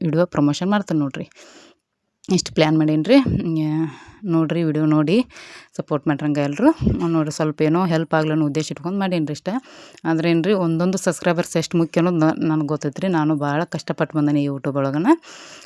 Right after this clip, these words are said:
ತ್ರೀ ಕೆ ಸಬ್ಸ್ಕ್ರೈಬರ್ಸ್ ಕಂಪ್ಲೀಟ್ ಆಗ್ಬೇಕಂದ್ರನ ಭಾಳ ಅನ್ಕೊಂಡಟ್ ಹಗರಿಲ್ರಿ ಅದು. ಹ್ಮ್, ದೊಡ್ಡ ದೊಡ್ಡ ಸೆಲೆಬ್ರಿಟಿಗಳಿಗೆ ಏನ್ ಅವಾಗಿಂದ ಅವಾಗನಗ ಕೂಡ್ತಾರ್ರಿ. ಆದ್ರೆ ಹಳ್ಳಿ ಒಳಗಿದ್ದು YouTube ಚಾನೆಲ್ ಮಾಡಿದವ್ರು ಯಾರೂ ಸಪೋರ್ಟ್ ಮಾಡಂಗಿಲ್ರಿ. ಹಿಂಗಾಗಿ ಒಂದ್ ಸ್ವಲ್ಪ ಏನೋ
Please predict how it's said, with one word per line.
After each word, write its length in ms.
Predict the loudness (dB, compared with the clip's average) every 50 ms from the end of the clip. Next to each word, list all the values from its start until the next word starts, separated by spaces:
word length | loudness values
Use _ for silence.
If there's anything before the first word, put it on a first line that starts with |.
| -12 _
ತ್ರೀ 160 | -4 -4 -2
ಕೆ 100 | -2 -4
ಸಬ್ಸ್ಕ್ರೈಬರ್ಸ್ 500 | -6 -6 -8 -6 -4 -4 -2 -2 -4 -4
ಕಂಪ್ಲೀಟ್ 320 | -2 -2 -2 -2 -2 0 2
ಆಗ್ಬೇಕಂದ್ರನ 720 | 2 2 0 0 0 2 2 2 0 0 0 2 2 2 2 0 0 -2 -4 -6 -8 -8 -10 _ -8 -4 -4
ಭಾಳ 260 | -2 -2 -2 -2 -2 -4 -4 -6 -6 -8 -10 -8
ಅನ್ಕೊಂಡಟ್ 460 | -6 -6 -4 -2 -2 -2 -2 -2 -4
ಹಗರಿಲ್ರಿ 380 | -4 -4 -4 -4 -6 -4 -4 -4
ಅದು. 180 | -2 0 -2 -2 -2 _ -12 -20 -20 -20 -20 -20 -20 -14 _
ಹ್ಮ್, 160 | -4 -2 0 0 0 -2 -2 -4 -6 -8 -10 -8 -4 -2
ದೊಡ್ಡ 160 | 0 0 2 4
ದೊಡ್ಡ 160 | 2 2 2
ಸೆಲೆಬ್ರಿಟಿಗಳಿಗೆ 640 | 2 2 2 2 0 0 0 2 2 2 2 2 2
ಏನ್ 100 | 4 4
ಅವಾಗಿಂದ 340 | 4 4 4 4 2 2 2
ಅವಾಗನಗ 400 | 2 2 2 0 0 -2 -2 -2 -2 -2 -4 -6 -8
ಕೂಡ್ತಾರ್ರಿ. 480 | -8 -6 -4 -4 -4 -2 -2 0 2 2
ಆದ್ರೆ 200 | 0 0 -2 -4
ಹಳ್ಳಿ 280 | -6 -4 -4 -2 0 2
ಒಳಗಿದ್ದು 400 | 2 2 2 2 0 0 0 0
YouTube 240 | 0 0 -2 -2
ಚಾನೆಲ್ 220 | 0 0 0 2 2
ಮಾಡಿದವ್ರು 360 | 2 2 2 2 0 0 2
ಯಾರೂ 200 | 2 2 2 0
ಸಪೋರ್ಟ್ 340 | -2 -2 -2 -2 -2 -2 -2
ಮಾಡಂಗಿಲ್ರಿ. 460 | -2 -2 -4 -6 -6 -8 -10 -12 -14 -14 _ -20 -20 -20 -20 -20 -20 -20 -20 -18 _ -2
ಹಿಂಗಾಗಿ 540 | 0 0 2 4 4 2 2 2 0 0 0 0 -2
ಒಂದ್ 140 | -4 -4 -4
ಸ್ವಲ್ಪ 240 | -2 -2 -2 -2 -2
ಏನೋ 240 | -2 0 0 2 2